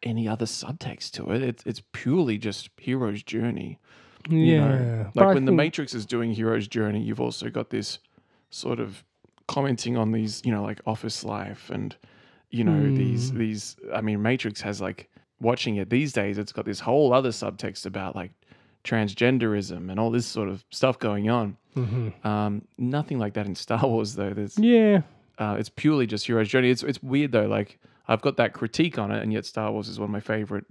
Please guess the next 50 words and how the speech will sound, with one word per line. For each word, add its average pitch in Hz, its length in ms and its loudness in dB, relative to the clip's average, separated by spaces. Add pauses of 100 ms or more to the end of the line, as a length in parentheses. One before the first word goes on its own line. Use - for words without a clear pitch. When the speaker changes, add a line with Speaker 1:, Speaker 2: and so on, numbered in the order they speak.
(160)
Speaker 1:
films 107 440 0
of, 110 300 -6
Speaker 2:
Yeah, 135 560 -2
Speaker 1:
you 127 80 -4
know. - 20 -
Speaker 2:
exactly. 117 680 -2 (140)
It's, - 720 -10 (280)
I 147 120 0
don't, 123 300 -4
yeah. 127 320 0 (100)
It's - 100 -2
a 214 40 -2
good 254 140 2
point. 220 300 4
It's - 100 -18
a - 20 -20
good 180 120 4
point. 190 240 2
Speaker 1:
To 139 80 2
steer 185 220 6
it 151 80 4
back 135 220 4
to 135 100 0
Legend, 113 500 2
though, 104 460 2
Speaker 2:
Yeah, 151 320 6
Speaker 1:
um, 107 160 0
Speaker 2:
for 196 120 6
me 202 100 8
Speaker 1:
'cause 233 100 8
we 151 80 6
didn't 185 140 4
really 131 180 6
give 117 180 2
that 110 240 2
much 117 500 2
attention. 120 800 0
<laughs> - 40 -
Speaker 2:
<laughs> - 0 -
No. 170 640 6
Speaker 1:
But 156 80 10
maybe 190 200 8
we, 147 240 4
maybe, 151 300 2
you 123 240 2
know, 110 240 4 (420)
maybe 131 600 2 (160)
we 117 120 0
sort 113 280 0
of 107 360 -2